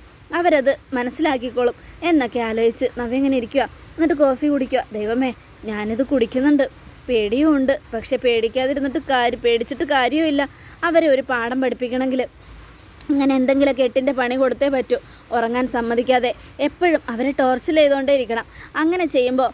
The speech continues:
ഉറപ്പായിട്ടും അവർക്ക് ഇത്തിരി സ്വഭാവ മാറ്റമൊക്കെ ഉണ്ടാവും. ഇവൻ്റെ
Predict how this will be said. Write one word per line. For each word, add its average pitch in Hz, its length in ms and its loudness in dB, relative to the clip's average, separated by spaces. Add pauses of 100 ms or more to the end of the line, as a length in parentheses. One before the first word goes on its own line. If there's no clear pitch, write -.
(140)
ഉറപ്പായിട്ടും 277 560 0 (100)
അവർക്ക് 233 360 0 (380)
ഇത്തിരി 349 280 -2
സ്വഭാവ 269 380 2
മാറ്റമൊക്കെ 277 480 0
ഉണ്ടാവും. 226 260 -4 (280)
ഇവൻ്റെ 285 300 0